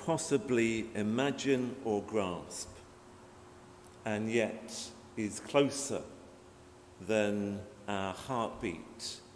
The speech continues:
and the breath from our lips. The God who is so great and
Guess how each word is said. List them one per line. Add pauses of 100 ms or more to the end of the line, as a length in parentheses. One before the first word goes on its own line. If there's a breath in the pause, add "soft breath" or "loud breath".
(720)
and (360)
the
breath (480)
from
our
lips. (1400 loud breath)
The
God
who
is (580)
so
great (1200)
and